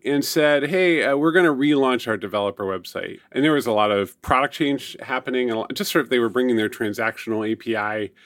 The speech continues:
for mail into the sort of MailChimp fold, and they wanted the A P I docs and all of the developer docs and all the developer S D Ks. And, like,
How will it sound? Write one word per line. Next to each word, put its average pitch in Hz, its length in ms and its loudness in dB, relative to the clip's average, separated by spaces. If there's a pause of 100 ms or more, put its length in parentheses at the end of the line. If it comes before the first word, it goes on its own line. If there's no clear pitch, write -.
(160)
for 110 80 -6
mail 104 460 -2
into 107 400 -6
the 101 120 -4
sort 98 220 -8
of 95 80 -8
MailChimp 101 420 -6
fold, 101 380 -4
and 127 100 0
they 151 80 4
wanted 185 280 6
the 123 120 -2
A 131 100 0
P 113 180 -2
I 110 100 0
docs 98 480 -6
and 101 180 -4
all 143 240 4
of 151 60 2
the 143 60 0
developer 120 400 0
docs 107 420 -2
and 98 120 -6
all 113 280 -2
the 127 80 0
developer 110 460 -2
S 107 140 -6
D - 100 -14
Ks. 104 400 -6
And, 117 200 -8
like, 120 240 -4